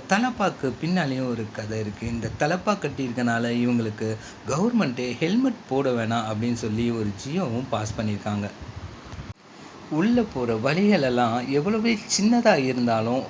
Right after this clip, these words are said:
பார்த்தீங்கன்னா, அமைதியான சூழ்நிலையில தான் இருக்கு. பாருங்களேன், அங்க பாருங்க, மயில்கள் எல்லாம் வந்து, ஒரு பறவை நம்ம வீட்டுக்கிட்ட வர்றது எவ்வளவு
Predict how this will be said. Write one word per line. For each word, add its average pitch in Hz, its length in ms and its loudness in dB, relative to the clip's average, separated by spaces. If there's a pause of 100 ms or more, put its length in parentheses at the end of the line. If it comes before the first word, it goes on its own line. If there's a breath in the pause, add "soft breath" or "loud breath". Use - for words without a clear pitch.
(120)
பார்த்தீங்கன்னா, 175 520 2
அமைதியான 214 840 4 (100)
சூழ்நிலையில 123 500 4
தான் 131 120 4
இருக்கு. 113 200 0 (260 loud breath)
பாருங்களேன், 135 380 8
அங்க 120 140 2
பாருங்க, 120 420 -2
மயில்கள் 175 600 2
எல்லாம் 131 300 4
வந்து, 120 380 0
ஒரு 123 160 0
பறவை 196 520 4
நம்ம 123 220 0
வீட்டுக்கிட்ட 143 560 -2
வர்றது 123 420 2
எவ்வளவு 135 840 2